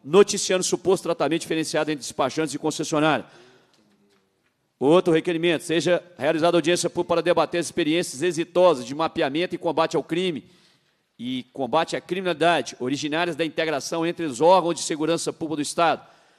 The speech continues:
Para esse debate, que será propositivo, deverão ser convidados, entre outros, representantes da Polícia Civil, da Polícia Militar, da Guarda Municipal, da Secretaria de Justiça e Segurança Pública. Outro requerimento, seja encaminhado ao chefe da Polícia Civil de Minas Gerais pedir providência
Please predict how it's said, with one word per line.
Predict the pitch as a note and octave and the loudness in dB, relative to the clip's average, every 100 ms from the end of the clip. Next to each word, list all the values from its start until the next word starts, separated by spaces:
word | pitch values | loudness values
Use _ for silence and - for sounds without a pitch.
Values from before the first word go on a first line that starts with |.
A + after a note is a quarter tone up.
| _ - | _ -8
Para | B2 C3+ | -2 2
esse | E3+ F3 D3+ | 2 2 -2
debate, | E3 E3 D#3+ C#3 - | 0 2 0 -2 -8
que | C#3+ | -10
será | - D3+ E3 | -6 -2 -2
propositivo, | E3 E3 E3 D3 - F3 C3 | -2 -2 -4 -4 2 2 2
deverão | G#2 C3 D3 E3 | -2 -2 -2 -2
ser | E3 | -4
convidados, | E3 D#3 C#3+ E3 C#3+ C#3+ | -6 -4 0 2 2 -4
entre | D#3+ D#3+ | -2 4
outros, | F3 D3 - - - _ | 4 4 -2 -20 -20 _
representantes | - D#3 C#3+ C#3+ F3 | -8 -4 -4 0 0
da | D#3+ | 0
Polícia | E3 E3+ - | 0 -2 -2
Civil, | D3+ E3 C#3 | 0 2 0
da | C3+ | -2
Polícia | D3+ - | -6 -6
Militar, | E3 D#3+ E3+ D#3+ | -6 -4 -2 -2
da | C#3 | -2
Guarda | D#3 D#3+ | 0 -2
Municipal, | D#3+ D#3 - - F3 D#3 G#2 - - _ | -4 -6 -8 0 4 4 2 -10 -20 _
da | D3 | -4
Secretaria | - D#3+ E3 - D#3 E3+ | -2 -2 -2 0 2 2
de | D3 D3 | 0 -4
Justiça | C3+ D3 D#3+ E3+ D3+ | -4 -2 -2 -2 -4
e | |
Segurança | E3 D3 D#3 E3 D#3 | -4 -2 0 0 -2
Pública. | C#3 F#3 D#3 G#2+ - - _ _ _ _ _ _ _ _ _ _ _ | 2 4 4 0 -12 -20 _ _ _ _ _ _ _ _ _ _ _
Outro | D3+ D#3+ | 0 2
requerimento, | F3+ F3 F#3 F3+ | 4 4 2 2
seja | F3+ | -2
encaminhado | E3 F#3+ E3+ F3 E3 | -2 -2 -2 0 0
ao | |
chefe | D#3+ F#3+ F3 | 0 0 0
da | F3 | 0
Polícia | E3+ - | 0 0
Civil | E3 | -2
de | D#3+ | -2
Minas | D#3+ | -2
Gerais | C#3+ E3+ | 0 0
pedir | E3 E3+ F3 | 0 -4 -2
providência | F3+ E3 F3+ D#3 - | 0 2 4 2 -2